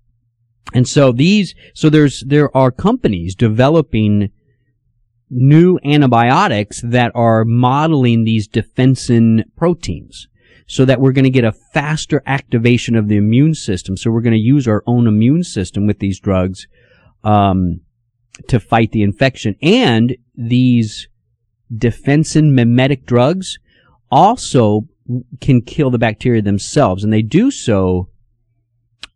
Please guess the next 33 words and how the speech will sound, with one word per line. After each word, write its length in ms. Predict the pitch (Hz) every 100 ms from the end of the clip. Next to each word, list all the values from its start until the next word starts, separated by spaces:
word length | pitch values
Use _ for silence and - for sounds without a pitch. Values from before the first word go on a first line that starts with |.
| -
in 160 | 147 139
the 100 | 123
same 560 | - - 175 190 180
way 400 | 151 151 139 131
the 160 | 117 120
immune 400 | 123 139 220 247
cells 400 | - 113 90 87
do, 340 | 92 87 - - 107
which 260 | 107 123 131
is 160 | 117 120
usually 320 | 160 135 123
with 220 | 113 104
free 260 | - 123 110
radicals, 800 | 110 117 107 92 76 87 - -
pro-oxidative 1200 | - 127 127 - 117 - - 117 110 107 104 104 92 - _ _ -
molecules 800 | 107 110 120 120 - 101 87
that 160 | 98 92
can 180 | 92 90
penetrate 580 | - 123 117 - 110 107
into 180 | 107 101
the 240 | 98 95
bacterial 600 | 98 107 - - 117 110
cell 280 | - 101 90
wall 460 | 95 147 147 139 117
and 160 | 92
break 260 | 120 123 -
it 140 | 87
down, 380 | 127 135 131 123
and 100 | 104
that 160 | 101 -
kills 220 | 113 101
the 80 | 92
bacteria. 500 | 87 - 160 120